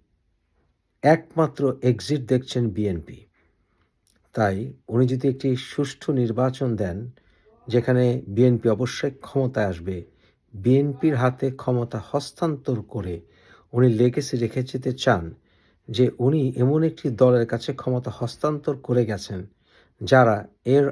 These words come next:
আগে ফ্যাসিস্ট আওয়ামী লীগ সরকারের আমলে নির্যাতিত হয়েছিল। তাহলে পশ্চিমারাও খুশি হবে,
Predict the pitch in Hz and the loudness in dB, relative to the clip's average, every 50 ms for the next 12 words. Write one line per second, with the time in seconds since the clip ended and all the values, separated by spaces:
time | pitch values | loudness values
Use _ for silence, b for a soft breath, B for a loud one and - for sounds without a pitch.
0 | - - 117 117 107 - 107 98 95 - _ - 135 123 120 - 151 139 131 - | -2 0 0 0 2 0 -2 -4 -4 -8 _ -2 -2 -2 -2 -4 -6 -8 -8 -10
1 | - - 123 127 127 127 120 117 117 117 120 117 - - - 123 120 107 113 - | -12 -8 -4 -2 -2 -2 -2 -2 -2 -4 -6 -6 -8 -6 -4 -4 -4 -4 -4 -6
2 | 120 113 113 113 110 - 113 107 104 104 110 117 110 101 92 98 104 101 95 - | -4 -4 -4 -4 -4 -4 -6 -4 -4 -4 -4 -4 -4 -4 -4 -2 -2 -2 0 0
3 | 117 107 101 - - 90 - 87 78 90 82 78 - - - - - _ _ _ | 0 0 0 -2 -8 -10 -10 -10 -10 -10 -12 -14 -16 -18 -20 -20 -20 _ _ _
4 | b b b b b b b b b b b b b b b b b b - - | b b b b b b b b b b b b b b b b b b 0 2
5 | 139 156 180 185 170 160 165 160 - - _ - - 151 131 - - 170 160 165 | 6 8 8 8 8 6 4 2 -2 -8 _ -2 0 0 0 0 -2 0 2 4
6 | 170 185 185 185 - - 147 - 156 147 135 117 123 131 | 4 4 4 2 -2 -6 -4 -2 -2 -2 0 0 -2 -4